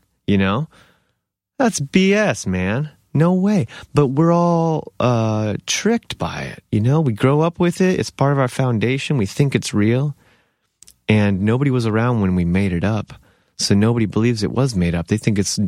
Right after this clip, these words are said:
human nature. I've had people tell me, "That's human nature, man." It's like, "No, bud.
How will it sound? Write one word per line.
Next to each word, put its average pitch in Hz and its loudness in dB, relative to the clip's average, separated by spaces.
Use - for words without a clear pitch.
human 147 0
nature. 127 -4
I've 117 0
had 131 4
people 131 -2
tell 131 2
me, 120 2
"That's 110 -4
human 135 0
nature, 123 -2
man." 92 -2
It's - -6
like, - -2
"No, 98 4
bud. 92 -4